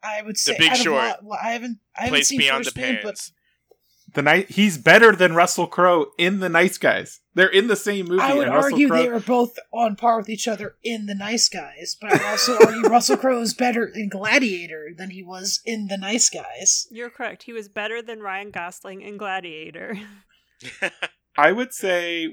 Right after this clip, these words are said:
Speaker 3: Russell Crowe in Gladiator is
Speaker 4: We're doing Blue Valentine, v-, uh, Blue Valentine this year,
Speaker 3: Valentine?
Speaker 4: right?
Speaker 3: Oh, he's great in
Speaker 4: But are we, aren't we
Speaker 3: Are we?
Speaker 4: doing it?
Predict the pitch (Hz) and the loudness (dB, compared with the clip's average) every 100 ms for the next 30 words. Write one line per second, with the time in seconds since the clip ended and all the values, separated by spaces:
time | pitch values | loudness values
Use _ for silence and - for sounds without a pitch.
0 | 123 147 160 185 165 - 151 135 127 123 | 0 0 0 -6 -8 -4 -2 0 -2 -6
1 | 123 113 107 110 107 104 101 104 101 - | -8 0 2 2 0 -4 -6 -6 -8 -8
2 | 104 104 98 - - _ _ _ _ _ | -8 -6 -10 -14 -18 _ _ _ _ _
3 | _ _ _ _ _ _ _ _ _ 240 | _ _ _ _ _ _ _ _ _ -6
4 | 311 508 494 269 220 180 196 180 - 170 | -4 -4 -6 -8 -6 -4 -6 -8 -14 -18
5 | 156 _ _ 190 202 - 185 165 151 180 | -18 _ _ -20 -20 -20 -16 -18 -16 -18
6 | 175 170 196 175 107 107 120 127 123 165 | -14 -12 -10 -4 -4 -4 -6 -6 -6 -6
7 | 139 110 120 - 107 110 101 _ _ _ | -8 -8 -10 -8 -6 -8 -12 _ _ _
8 | - 220 208 214 190 214 190 214 120 185 | -12 -8 -8 -8 -10 -10 -4 -2 -2 -4
9 | 262 277 | -8 -16